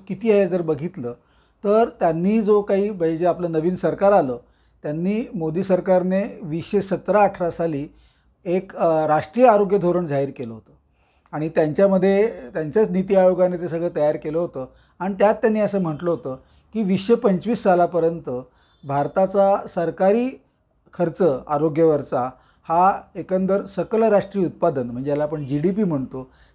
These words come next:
त्या जीडीपीचा अडीच टक्के असेल. त्यातला चाळीस टक्के वाटा हा केंद्र सरकारचा, म्हणजे तो कमी असतो कारण आपली घटना तशी आहे,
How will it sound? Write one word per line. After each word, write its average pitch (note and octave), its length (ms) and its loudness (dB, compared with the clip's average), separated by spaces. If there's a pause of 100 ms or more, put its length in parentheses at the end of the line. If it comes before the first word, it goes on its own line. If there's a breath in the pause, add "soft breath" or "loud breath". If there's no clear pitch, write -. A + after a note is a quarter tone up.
त्या A3 120 4
जीडीपीचा F#3+ 840 2
अडीच F#3+ 300 2
टक्के D#3+ 280 -2
असेल. C#3 320 -8 (560 soft breath)
त्यातला F#3 280 2
चाळीस F#3+ 440 2
टक्के G3+ 280 -4
वाटा F3+ 580 2
हा E3 200 -6
केंद्र F3 340 -4
सरकारचा, C#3 600 -6 (140)
म्हणजे D#3 180 -10
तो F3 60 -2
कमी F3+ 280 0
असतो E3 260 -2
कारण C#3+ 160 -6
आपली D3 200 -8
घटना C3 320 -6
तशी C#3+ 280 -12
आहे, B2+ 100 -10